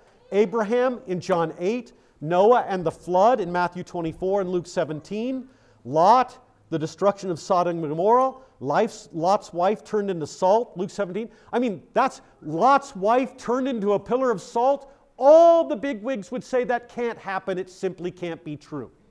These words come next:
But Jesus considers it to be true.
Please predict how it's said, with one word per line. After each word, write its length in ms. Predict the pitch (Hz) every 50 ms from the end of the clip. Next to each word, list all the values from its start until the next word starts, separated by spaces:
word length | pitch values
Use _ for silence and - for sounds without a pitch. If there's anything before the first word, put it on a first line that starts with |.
| _ _ _ _ _ _ _ _ _ _ _ _ _ _ _ _ _ _ _ _ _ - _ _ _ _ _ _ _ _ _ _ _ - -
But 80 | 143
Jesus 380 | 110 - 277 240 214 269 254 -
considers 460 | - 208 175 - - 202 185 190 180
it 100 | 214 -
to 60 | -
be 120 | 180 233 214
true. 340 | - - 277 302 294 196